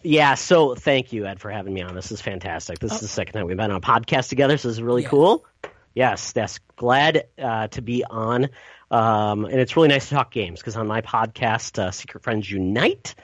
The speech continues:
Speaker 1: uh, we do not talk a lot about games because my two co-hosts typically are not gamers. So that's okay, though. That's fine. I talk about nerdy stuff, and that's what Secret Friends Unite is all about.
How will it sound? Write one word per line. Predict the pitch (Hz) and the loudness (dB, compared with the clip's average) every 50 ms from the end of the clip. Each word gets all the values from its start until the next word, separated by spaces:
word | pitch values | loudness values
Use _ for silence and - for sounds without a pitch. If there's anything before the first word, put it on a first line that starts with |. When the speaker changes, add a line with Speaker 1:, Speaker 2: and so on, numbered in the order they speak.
| - - - - - _ - | -20 -20 -20 -20 -20 _ -4
Speaker 1:
uh, | 120 110 107 110 | -2 0 0 2
we | 120 135 160 156 | 2 2 2 4
do | 160 196 | 4 4
not | 220 233 240 - | 4 4 2 2
talk | - 240 254 - | 0 0 0 0
a | - | -2
lot | 220 202 180 | -2 -2 0
about | 139 123 110 101 - | 0 2 0 0 -2
games | 107 95 87 87 - | -4 -6 -6 -6 -8
because | 123 113 120 117 | -8 -8 -4 -2
my | 135 131 127 131 | 0 2 2 0
two | 123 - - 160 139 | 0 -2 -4 -6 -2
co-hosts | - 175 160 151 151 143 - - | 0 2 2 2 2 0 0 -2
typically | - 131 - - 151 139 | -8 -8 -4 -2 -2 0
are | 135 | 0
not | 151 165 - - | -2 -4 -2 2
gamers. | 196 214 240 226 180 127 - - - - - - - - | 4 4 6 6 6 4 2 -2 -6 -6 -6 -6 -6 -2
So | - - 262 | 2 4 4
that's | 240 - | 4 4
okay, | 226 - - - 90 | 2 2 0 -2 -6
though. | 78 - - - _ _ _ - | -8 -12 -20 -20 _ _ _ -4
That's | 170 - - | -4 -4 -4
fine. | - 147 - 117 - - 147 - - | -4 -6 -6 -8 -12 -16 -14 -8 -6
I | 156 | -4
talk | 151 185 175 151 | -2 0 -2 0
about | 160 160 156 156 143 160 | 4 4 4 4 4 2
nerdy | 147 143 143 139 135 | 0 0 0 -2 -4
stuff, | - - 147 135 131 - - - - - - - | -2 0 2 2 0 0 -6 -20 -20 -18 -6 -2
and | 151 | 0
that's | 170 170 - | 0 0 0
what | 147 160 156 - | 0 0 0 0
Secret | - - - 151 135 | -2 -10 -12 -8 -4
Friends | - 143 139 131 | -4 -4 -2 -2
Unite | 135 120 120 120 117 | -4 -4 -4 -4 -4
is | 110 120 | -4 -4
all | 113 110 | -4 -4
about. | 104 117 117 - | -2 -4 -4 -4